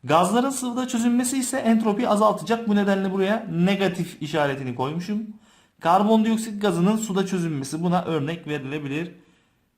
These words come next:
Daha düzenli yapı olan sıvıya geçiş olarak düşünebilirsiniz. Bu yüzden entropimiz burada azalacak. Evet, başka bir durum aynı sıcaklık ve aynı hacimde bulunan aynı tür gazlardan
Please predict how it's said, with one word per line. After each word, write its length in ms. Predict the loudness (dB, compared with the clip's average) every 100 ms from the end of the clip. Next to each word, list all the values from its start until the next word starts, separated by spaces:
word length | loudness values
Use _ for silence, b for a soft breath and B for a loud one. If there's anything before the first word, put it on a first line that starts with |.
| -6
Daha 260 | -4 -2 -4
düzenli 400 | -4 -4 -2 -4
yapı 200 | -4 -2
olan 360 | 0 0 -2 -10 _
sıvıya 540 | -8 -6 -4 -4 -4 -6 -14 -10
geçiş 480 | -10 -10 -14 -16 _ _ -10
olarak 400 | -6 -4 -4 -8
düşünebilirsiniz. 960 | -14 -10 -8 -6 -6 -8 -10 -12 -12 -20 -10
Bu 140 | -6
yüzden 280 | -4 -4 -6
entropimiz 680 | -6 -8 -6 -6 -6 -6 -4
burada 440 | -4 -2 -2 -4 -14 _ _ _ _ _ -6
azalacak. 440 | -2 -4 -6 -12 -20 _ _ _ _ _ _ _ _ _ _ _ _ _ _ _
Evet, 260 | -8 -6 0
başka 360 | 0 0 -2 2
bir 200 | 2 4
durum 460 | 4 4 0 -8 -20 _ _ _ _ _ _ _ _ _ _ _ 2
aynı 300 | 4 4 -2
sıcaklık 680 | -2 2 2 2 -4 -2
ve 160 | -2 0
aynı 320 | 2 4 2
hacimde 560 | 2 2 4 4 2 2
bulunan 460 | 2 2 2 0 2
aynı 340 | 2 2 0
tür 120 | -2
gazlardan 880 | 0 2 2 4 2 2 -2 -2 -10